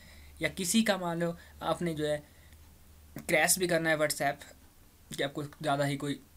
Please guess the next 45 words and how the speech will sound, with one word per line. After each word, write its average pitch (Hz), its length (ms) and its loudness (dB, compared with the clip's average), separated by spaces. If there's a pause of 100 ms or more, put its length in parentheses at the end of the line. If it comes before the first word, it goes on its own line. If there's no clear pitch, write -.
(1080)
मैसेज 139 280 -4
कर 143 160 2
रहा 139 100 6
है 135 60 2
बार 139 180 2
बार 135 180 0
बार 131 200 -2
बार, 143 240 -6 (340)
आप 139 180 0
चाहते 139 300 2
हैं 170 60 2
कि 165 80 -2
मैं 156 60 -4
उसको 151 200 -2
ब्लॉक 143 260 4
भी 160 140 -4
ना 151 100 -2
करूँ, 151 220 -4
एक 147 140 -8
क्रैश 143 260 0
कर - 160 -2
दूँ 151 140 -10
उसका, 160 220 -8
तो 170 120 -10
एक 165 160 -6
साथ 156 300 0
ही 160 40 -2
आप 143 180 -2
इतने 151 200 -6
मैसेज 143 300 -2
सेंड 135 240 -4
कर 135 100 -2
दीजिए 135 300 -6
उनको 135 200 -10
कि 127 240 -10 (540)
जो 135 160 -4
है 147 60 0 (180)
प्रॉब्लम 131 380 2 (840)
हो 123 60 -8
जाए, 123 280 -6 (280)
आपका 123 260 -10 (520)
ओपन 127 280 -8
ही 113 80 -4
ना 104 100 -10
हो। 135 100 -12